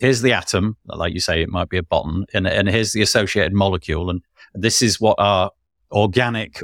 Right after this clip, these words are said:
or organism footer looks like, or hero section, or whatever it may be. Uh, uh, very soon, I can imagine that that just becomes embedded, and people start to talk about it, and it makes perfect sense.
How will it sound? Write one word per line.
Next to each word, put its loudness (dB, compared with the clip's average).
or 4
organism 2
footer 0
looks -2
like, -2
or -4
hero 0
section, -6
or -4
whatever 0
it -4
may -2
be. 0
Uh, 2
uh, 0
very 0
soon, 2
I 2
can -2
imagine 2
that 0
that 0
just -2
becomes 0
embedded, 2
and 0
people -2
start -2
to -10
talk 0
about 0
it, -2
and -2
it -6
makes -2
perfect -2
sense. -4